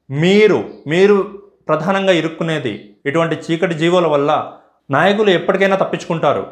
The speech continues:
కానీ మీరైతే జైలు జీవితం గడపాల్సి ఉంటుంది. ఇది మనం వైఎస్ఆర్, వైఎస్ రాజశేఖర్ రెడ్డి హయాంలో చూసాం కదా. పార్టీలు ఎప్పుడూ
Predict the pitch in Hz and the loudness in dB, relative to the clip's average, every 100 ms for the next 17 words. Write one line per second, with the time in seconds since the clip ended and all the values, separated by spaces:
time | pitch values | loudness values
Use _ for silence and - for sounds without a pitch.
0 | - 143 151 135 131 165 185 185 180 180 | -6 -2 -2 -2 -2 2 4 4 2 -2
1 | 147 - - - 131 151 165 165 160 156 | -4 -4 -14 -8 0 0 0 -2 -2 0
2 | 139 - 143 151 131 127 123 101 - - | 0 0 -2 -2 -6 -4 -4 -6 -10 -20
3 | - 147 160 151 147 151 165 175 170 - | -8 -4 0 0 0 0 0 0 0 -2
4 | - _ 143 165 165 160 160 180 175 165 | -14 _ -2 0 2 0 0 -2 -2 -2
5 | 151 147 123 - - 143 156 165 160 156 | -2 -4 -6 -14 -2 0 2 0 0 -2
6 | 147 156 143 151 - - - _ _ - | -2 -2 0 0 0 -6 -20 _ _ 0
7 | 165 165 202 196 160 156 190 185 180 | 0 2 2 2 0 -2 2 2 0